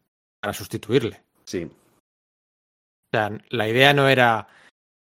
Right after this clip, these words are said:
Speaker 1: tú aquí estás calentando el banquillo, mantienes la silla caliente y cuando el otro acabe vuelve. Esa no era la idea.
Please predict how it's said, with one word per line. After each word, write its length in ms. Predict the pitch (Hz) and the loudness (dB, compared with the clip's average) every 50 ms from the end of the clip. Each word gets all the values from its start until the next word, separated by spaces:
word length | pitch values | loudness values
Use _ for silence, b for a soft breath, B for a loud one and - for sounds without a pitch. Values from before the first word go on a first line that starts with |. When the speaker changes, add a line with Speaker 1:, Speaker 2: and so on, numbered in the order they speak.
| _ _ _ _ | _ _ _ _
Speaker 1:
tú 140 | - 127 123 | -2 0 0
aquí 320 | 117 113 - 131 131 127 127 | 2 2 2 2 2 4 2
estás 260 | 117 - 135 123 123 | 2 0 -2 -2 0
calentando 340 | - 123 123 120 123 123 123 | -2 -2 -2 -2 -2 -2 -2
el 40 | 120 | -2
banquillo, 1000 | 117 117 110 104 127 127 127 117 120 123 123 120 123 123 123 123 123 123 123 123 | -2 -2 -4 -4 -4 -4 -2 -2 -2 -2 -2 -2 -2 -2 -2 -2 -4 -4 -4 -6
mantienes 340 | 123 120 117 131 123 120 120 | -6 -6 -6 -8 -8 -6 -8
la 80 | 120 | -8
silla 240 | 113 123 123 123 113 | -8 -6 -6 -6 -4
caliente 480 | 113 117 120 127 127 123 107 - 123 117 | -4 -4 -2 -2 -4 -4 -6 -6 -6 -6
y 40 | |
cuando 300 | 117 - 117 113 117 117 | -6 -6 -8 -8 -8 -8
el 80 | 113 113 | -8 -8
otro 160 | 113 107 117 | -6 -6 -6
acabe 240 | 110 113 110 101 101 | -4 -4 -4 -4 -4
vuelve. 360 | 98 110 135 147 107 98 - _ | -4 -4 -4 -4 -4 -8 -12 _
Esa 240 | - - - - 107 | -16 -14 -12 -12 -10
no 80 | 104 | -6
era 120 | 110 127 147 | -4 -2 0
la 120 | 156 131 | 0 0
idea. 400 | 107 92 104 139 156 - - - | -2 -4 -6 -8 -8 -8 -12 -16